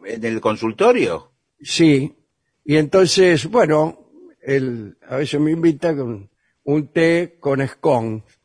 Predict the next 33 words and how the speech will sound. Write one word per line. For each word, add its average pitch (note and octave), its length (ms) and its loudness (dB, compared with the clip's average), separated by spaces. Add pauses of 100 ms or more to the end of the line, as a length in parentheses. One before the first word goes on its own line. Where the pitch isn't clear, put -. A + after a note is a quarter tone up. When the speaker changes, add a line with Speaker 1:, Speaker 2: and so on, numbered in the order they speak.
(360)
Speaker 1:
Qué G#3 240 2
Speaker 2:
Sí. F3+ 80 -2
Speaker 1:
rico. A2+ 520 -10 (160)
Speaker 2:
Qué E3 140 -4
lindo. C3 120 -4 (100)
Speaker 3:
Y C#3 60 2
entonces, D#3 500 0 (100)
mientras G3+ 500 0
tomamos F#3+ 420 -2
el G#3 160 -2
té, A3+ 260 2
él F3 80 2
aprovecha D#3+ 580 -2
porque A#2 280 -10
es G#2+ 60 -10
muy C3 160 -2
ocupado, F#2+ 640 -8
¿no? A2+ 240 -14 (520)
Speaker 1:
Sí. A#2+ 80 -16
Speaker 3:
Y A#2+ 280 -4
yo D3+ 180 -2
pongo, E3 320 2 (580)
pongo D#3+ 220 2
las E3 140 2
patas D#3+ 280 2
arriba E3 220 4
del D#3+ 100 4
escritorio, F3 960 2 (720)
<laughs> - 580 -12
y B2+ 460 -2 (440)
que D3+ 260 2
es, - 200 -8 (140)
que A2+ 180 -16